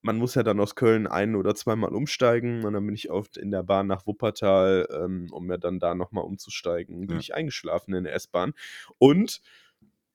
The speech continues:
Speaker 1: ich bin geweckt worden vom Schaffner, der mein Ticket sehen wollte. <laughs> Und da habe ich, äh, zum Glück ein Ticket gehabt.
Speaker 2: <laughs>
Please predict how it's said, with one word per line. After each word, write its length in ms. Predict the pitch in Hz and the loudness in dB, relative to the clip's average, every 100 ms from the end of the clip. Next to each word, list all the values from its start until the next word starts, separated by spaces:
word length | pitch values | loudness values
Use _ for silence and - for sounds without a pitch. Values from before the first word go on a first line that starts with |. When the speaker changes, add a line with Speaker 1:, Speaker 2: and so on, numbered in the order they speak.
| _ _ _ - | _ _ _ 2
Speaker 1:
ich 220 | 117 - | 2 4
bin 200 | 135 160 | 2 4
geweckt 400 | 123 104 - - | 4 4 2 4
worden 300 | 117 123 127 | 6 6 2
vom 220 | - 95 | 0 0
Schaffner, 560 | - 113 110 110 117 117 | 4 2 2 2 4 4
der 240 | - 104 | 2 2
mein 240 | 127 107 120 | 4 4 4
Ticket 360 | 156 - 107 101 | 0 2 0 2
sehen 320 | 92 92 92 | 2 2 4
wollte. 440 | 92 104 - 262 - | 4 4 6 4 4
<laughs> 340 | 330 - 294 - - - - - _ | 2 4 0 0 -8 -8 -10 -14 _
Und 460 | 120 120 123 - _ _ | 4 4 -2 -10 _ _
da 160 | - 117 | 4 4
habe 180 | 131 123 | 4 0
ich, 220 | - - | -6 -4
äh, 360 | 98 101 101 120 _ _ | 2 4 4 0 _ _
zum 180 | - 113 | -12 4
Glück 280 | 160 165 - _ _ _ - | 2 2 -16 _ _ _ -2
ein 160 | 104 | 0
Ticket 380 | 104 120 113 - | 0 -2 -2 -2
gehabt. 500 | - - 170 - - - | 0 4 4 0 -14 -10
Speaker 2:
<laughs> 340 | - 226 - | -6 -6 -8